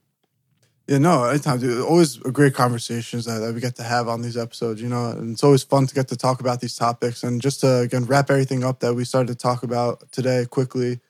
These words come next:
um, we talked about scheduling and how you can use something like non-negotiables with your habits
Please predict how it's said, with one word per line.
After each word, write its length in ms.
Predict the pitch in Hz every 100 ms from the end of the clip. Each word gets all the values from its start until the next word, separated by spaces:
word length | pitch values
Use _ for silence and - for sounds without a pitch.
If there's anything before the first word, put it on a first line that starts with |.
| _ _ -
um, 340 | 117 120 110 -
we 100 | 139
talked 200 | 165 156
about 340 | 147 135 -
scheduling 640 | - - 147 143 156 156 139
and 80 | 123
how 120 | 139
you 100 | 131
can 160 | -
use 140 | 131 135
something 260 | 139 135
like 160 | 123 113
non-negotiables 1000 | 120 131 131 113 127 127 139 139 143 131
with 160 | 120 120
your 120 | 113
habits 480 | 120 123 123 -